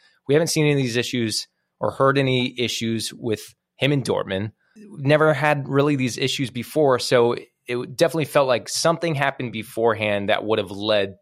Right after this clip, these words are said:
to this. And then, as Gio's statement said, um, he was told ahead of the tournament that he's gonna be used very minimally, or I don't remember his exact words,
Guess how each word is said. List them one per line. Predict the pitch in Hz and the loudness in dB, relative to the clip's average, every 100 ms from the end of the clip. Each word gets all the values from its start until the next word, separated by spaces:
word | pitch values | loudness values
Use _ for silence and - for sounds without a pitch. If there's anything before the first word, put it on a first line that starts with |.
| - | -14
to | - | -10
this. | 98 104 92 - | -4 0 0 -2
And | - 107 | -6 -6
then, | 104 104 _ - | -6 -8 _ -4
as | 110 - | -4 -2
Gio's | 113 110 107 | -2 0 0
statement | - 104 107 | 0 -2 -2
said, | - 117 104 101 - _ _ _ | 0 2 2 0 -6 _ _ _
um, | 104 101 | -2 -2
he | 117 | 0
was | 107 | -2
told | - 123 120 113 113 | 0 4 4 2 -4
ahead | - 107 127 | -6 0 2
of | 135 | 2
the | |
tournament | 131 143 139 139 | 0 0 0 2
that | 107 | 0
he's | 95 107 | 0 -6
gonna | 110 101 | -4 -4
be | 101 | -4
used | 98 98 - | -4 -6 -4
very | 101 95 | -4 0
minimally, | 117 151 156 156 143 | 2 2 4 4 4
or | 107 | 4
I | 110 | 4
don't | 113 | 2
remember | 110 107 | -2 -2
his | 104 107 | -2 -2
exact | 107 - 104 - | -4 0 0 2
words, | 120 131 131 | 2 2 0